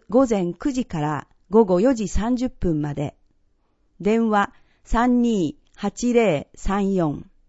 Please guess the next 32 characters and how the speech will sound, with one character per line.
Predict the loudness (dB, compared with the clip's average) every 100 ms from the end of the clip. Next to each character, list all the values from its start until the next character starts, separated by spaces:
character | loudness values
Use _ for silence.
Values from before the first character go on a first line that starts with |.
| _ _ _ _ _ _ _ _ _ _ _ _ _ _ _ _ _ -18
市 | -4
役 | -2 -2 -6
所 | -4 -4
三 | -2 -4 -2
階 | -4 -4 -6 -10 -2
共 | -2 0
同 | -2 -4
推 | -4 -6
進 | -6 -8 -6
課 | -4
で | -4
行 | -4 -4 -6 -4 -4
う | -6
相 | -4 -4 -2
談。 | -6 -10 -16 _ _ _ _ _ _ _ _ _ -18 -18 -12 0
エ | 2
ヌ | 2
ピ | 0 -2 0
ー |
オ | 0 0 -2 -8 _
ー | 2
及 | 4 2
び | -2 -4 -8 -2
共 | 2 4
同 | 4 2
相 | 0 -2 -2
談。 | -4 -8 -14 _ _ _ _ _ _ _ _ _ _ _
五 | -8 -8 -4
日 | 2 2 2
木 | -2 -2 2
曜 | 4 6 6
日 | 2 -2 -6